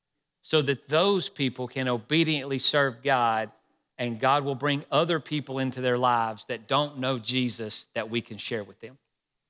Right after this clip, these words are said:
It's pretty simple, isn't it, church?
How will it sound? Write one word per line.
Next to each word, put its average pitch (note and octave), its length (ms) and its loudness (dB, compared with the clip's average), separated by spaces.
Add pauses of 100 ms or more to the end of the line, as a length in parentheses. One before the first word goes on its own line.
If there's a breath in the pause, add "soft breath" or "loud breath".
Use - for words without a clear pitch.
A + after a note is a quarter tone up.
(1080)
It's - 80 -18
pretty D#3+ 160 2
simple, C#3 320 2
isn't C3 140 -6
it, A#2 80 -14
church? - 400 -14